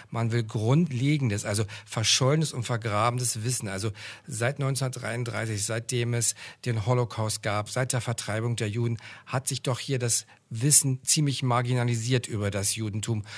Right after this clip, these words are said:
Und da will man jetzt rangehen und zeigen, dass die jüdische Kultur auch ein integraler Bestandteil unserer deutschen Kultur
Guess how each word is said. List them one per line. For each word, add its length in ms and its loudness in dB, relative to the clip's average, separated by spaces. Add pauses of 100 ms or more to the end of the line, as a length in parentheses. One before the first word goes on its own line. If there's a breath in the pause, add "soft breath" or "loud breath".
(180 loud breath)
Und 120 -2
da 160 4
will 120 4
man 160 2
jetzt 400 -2
rangehen 340 2
und 140 -2
zeigen, 400 2 (260 loud breath)
dass 220 2
die 140 0
jüdische 280 2
Kultur 440 -2
auch 120 -8
ein 80 -6
integraler 720 2
Bestandteil 600 0
unserer 320 -6
deutschen 360 -6
Kultur 440 -6